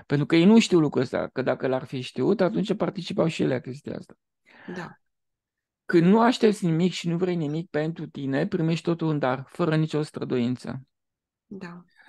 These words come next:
Speaker 1: Deci, noi, nu fericirile, vezi, noi învățăm prin copiere, ne uităm la ceilalți din jurul nostru și vedem că toată lumea face asta.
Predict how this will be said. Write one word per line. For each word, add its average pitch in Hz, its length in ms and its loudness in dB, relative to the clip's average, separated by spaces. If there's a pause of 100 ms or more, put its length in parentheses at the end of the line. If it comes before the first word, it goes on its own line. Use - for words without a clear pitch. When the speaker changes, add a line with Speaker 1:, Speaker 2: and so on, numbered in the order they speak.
(180)
Speaker 1:
Deci, 156 400 0
noi, 175 400 2
nu 226 280 6
fericirile, 202 800 0
vezi, 262 280 -4 (140)
noi 202 440 -4
învățăm 202 680 -2 (1040)
prin 208 360 0
copiere, 220 480 0
ne 127 120 -6
uităm 156 260 -6
la 160 120 -4
ceilalți 170 360 -4
din 147 140 -8
jurul 160 200 -6
nostru 190 260 -4
și 180 140 -6
vedem 190 200 -2
că 185 80 -2
toată 190 200 0
lumea 180 180 0
face - 260 -4
asta. - 300 -8